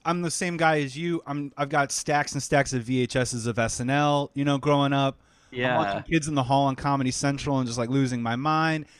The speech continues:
Speaker 1: That was back when, like, uh, Viva Variety and The State and all this other stuff was coming out. And I'm,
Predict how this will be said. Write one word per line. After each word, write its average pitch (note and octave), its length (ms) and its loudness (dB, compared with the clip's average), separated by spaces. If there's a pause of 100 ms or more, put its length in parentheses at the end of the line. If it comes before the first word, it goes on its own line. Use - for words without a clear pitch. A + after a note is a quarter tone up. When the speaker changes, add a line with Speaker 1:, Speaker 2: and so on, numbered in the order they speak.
(160)
Speaker 1:
That C3+ 140 2
was C#3+ 120 -6
back D3 300 4
when, C#3+ 140 -2
like, B2 280 -2 (520)
uh, B2 300 0
Viva C#3+ 280 -2
Variety C#3+ 880 2
and A#2 140 -6
The G#2+ 60 -8
State D3 420 -2
and C3+ 100 -2
all C3+ 100 2
this C#3 140 -2
other C3+ 120 -4
stuff - 260 -4
was B2+ 100 -8
coming B2+ 300 -6
out. B2 260 -4
And B2+ 80 -6
I'm, D3 160 -2